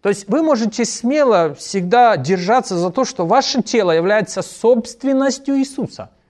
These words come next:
И я думаю, что как только вы будете над этим размышлять, вы сразу зададите себе вопрос: "Тогда почему в нём происходит то, что происходит?"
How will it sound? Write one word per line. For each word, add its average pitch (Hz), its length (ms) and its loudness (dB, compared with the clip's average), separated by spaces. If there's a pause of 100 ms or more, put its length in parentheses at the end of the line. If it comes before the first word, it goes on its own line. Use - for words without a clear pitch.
(580)
И 196 100 -6
я 262 140 4
думаю, 277 320 0
что 247 180 -6
как 247 160 -2
только 277 260 0
вы 247 100 0
будете 233 360 -2
над 226 160 -2
этим 233 240 -2
размышлять, 214 580 -2
вы 208 80 -6
сразу 226 300 -2
зададите 208 300 -4
себе 220 180 -4
вопрос: 190 300 -4
"Тогда 185 200 -2
почему 214 640 -2
в 208 80 -4
нём 208 200 0
происходит 208 580 -2
то, 202 100 -2
что 185 180 -10
происходит?" 160 580 -6